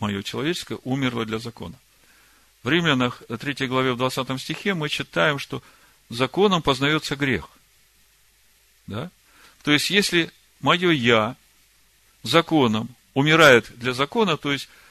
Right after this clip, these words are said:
там, где я познал, что это грех, я это отрезаю от себя, и закон меня здесь уже не судит. Я там умер своим я человеческим. Законом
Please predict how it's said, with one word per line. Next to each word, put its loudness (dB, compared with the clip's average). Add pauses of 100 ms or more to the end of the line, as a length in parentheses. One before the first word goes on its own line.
(640)
там, 4
где -2
я 4
познал, 2 (360)
что 4
это 4
грех, 6 (460)
я 6
это 4
отрезаю 4
от -4
себя, 0 (180)
и -10 (380)
закон -2
меня 2
здесь -4
уже -4
не -4
судит. -8
Я 4
там 0
умер 2
своим 2
я 4
человеческим. -4 (2250)
Законом 2